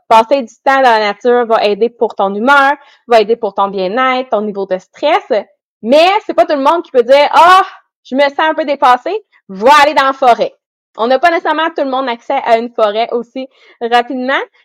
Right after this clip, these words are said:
mais avec des nouvelles études, ils ont vu que juste avec une interaction, même un mini moment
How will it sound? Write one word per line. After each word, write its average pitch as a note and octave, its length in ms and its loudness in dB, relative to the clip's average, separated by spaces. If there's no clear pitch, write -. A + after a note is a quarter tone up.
mais C#4+ 360 2
avec B3+ 320 -2
des C4 120 -4
nouvelles C#4 280 -2
études, C4+ 280 -6
ils C4 80 -4
ont A3+ 160 -2
vu D#4 180 -8
que - 140 -4
juste C4 320 -8
avec C#4+ 280 -4
une B3 220 -4
interaction, B3 680 -4
même D#4 220 0
un C4 140 2
mini D#4 320 0
moment B3 340 0